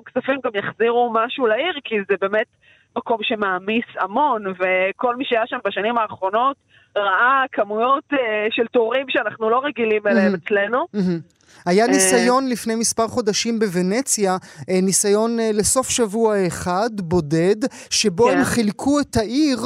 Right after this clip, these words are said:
Speaker 2: לתיירים ולתושבים. הם ממש, אה, כמו הפסים האלה בבנקים, כמו החוטים האלה.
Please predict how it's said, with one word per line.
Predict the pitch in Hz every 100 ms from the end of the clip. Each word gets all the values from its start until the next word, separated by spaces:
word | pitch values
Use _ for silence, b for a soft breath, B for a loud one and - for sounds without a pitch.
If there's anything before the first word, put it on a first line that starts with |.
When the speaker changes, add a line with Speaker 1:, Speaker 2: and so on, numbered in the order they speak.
| 254 B 196 196
Speaker 2:
לתיירים | 220 - 220 202 180 196 285 381 359 B 165
ולתושבים. | 170 196 254 - 262 - 233 180 202 156 160
הם | 196
ממש, | 208 233 269 -
אה, | 294 269 -
כמו | 247 247 262 262 254
הפסים | 247 247 - 330 285
האלה | 214 180
בבנקים, | 170 180 262 262 - 151
כמו | - 202 208
החוטים | - 220 294 262
האלה. | 190 156